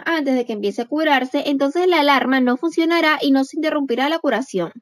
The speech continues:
Luego repetimos el mismo proceso de antes, pero esta vez vamos a permanecer pegados a esta otra pared, ya que esta pared es la que está cerca de la segunda alarma que tendremos que usar cuando la salud del cazador ciego baje a cuatrocientos puntos.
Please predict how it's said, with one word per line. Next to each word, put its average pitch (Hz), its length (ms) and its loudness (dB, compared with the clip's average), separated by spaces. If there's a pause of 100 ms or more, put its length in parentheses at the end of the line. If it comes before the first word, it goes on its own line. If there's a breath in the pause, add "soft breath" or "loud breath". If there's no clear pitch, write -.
(200)
Luego 370 380 6
repetimos 294 500 2
el 320 80 2
mismo 277 240 4
proceso 285 440 -2
de 311 120 2
antes, 285 320 0
pero 233 160 0
esta 302 240 0
vez 311 180 4
vamos 277 220 0
a - 80 0
permanecer 220 560 -2
pegados 269 320 0
a 349 60 -2
esta 254 240 0
otra 208 180 0
pared, 180 320 -2 (460)
ya 262 160 4
que 311 60 0
esta 359 180 2
pared 330 340 4
es 294 120 4
la 294 120 2
que 302 60 -2
está 277 200 -2
cerca 294 300 0
de 349 60 2
la 285 120 2
segunda 208 380 -2
alarma 269 380 2
que 285 100 -2
tendremos 208 400 -2
que 285 80 -2
usar 277 240 -2
cuando 285 240 -2
la 214 140 0
salud 190 240 0
del 190 100 0
cazador 262 420 -2
ciego 285 320 0
baje 254 200 2
a 214 60 -4
cuatrocientos 196 640 -2
puntos. - 520 -8